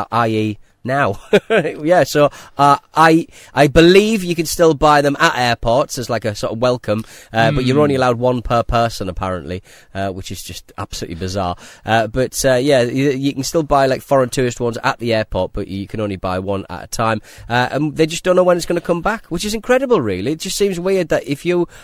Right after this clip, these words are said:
Speaker 1: are, you have such a useful little product that everyone uses, um, they just possibly won't exist in the future because of the shortage of, uh, of semiconductors, the little bits of, uh, tech that go inside the, uh,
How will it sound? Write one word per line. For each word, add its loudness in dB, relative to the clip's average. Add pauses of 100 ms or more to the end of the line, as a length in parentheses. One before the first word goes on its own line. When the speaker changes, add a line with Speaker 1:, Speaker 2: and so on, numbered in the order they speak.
(160)
Speaker 1:
are, 6 (420)
you -2
have 2
such -4
a 0
useful 0
little 0
product -4
that -2
everyone 2
uses, -2 (400)
um, 2
they -2
just -10 (180)
possibly -2
won't 0
exist -6
in -4
the -4
future -8
because -6
of -10
the -6
shortage -2
of, -8
uh, 0 (360)
of -6
semiconductors, -8
the -4
little -2
bits -6
of, -8
uh, 2
tech -2
that -16
go -4
inside -6
the, -4
uh, -4